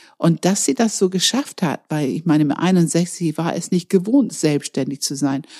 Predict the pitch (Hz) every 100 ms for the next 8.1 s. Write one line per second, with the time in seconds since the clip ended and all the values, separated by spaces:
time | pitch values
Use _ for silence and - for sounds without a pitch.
0 | - - - 151 165 147 - 156 151 143
1 | 139 151 143 127 131 - 131 - 131 -
2 | 147 139 135 139 196 214 202 - 160 139
3 | 135 131 - - 123 117 107 107 78 -
4 | - 64 - - 147 160 - - - -
5 | 170 147 147 165 143 127 117 - - 143
6 | - - - - - 151 - 180 170 165
7 | - - 170 151 143 143 147 147 156 -
8 | 175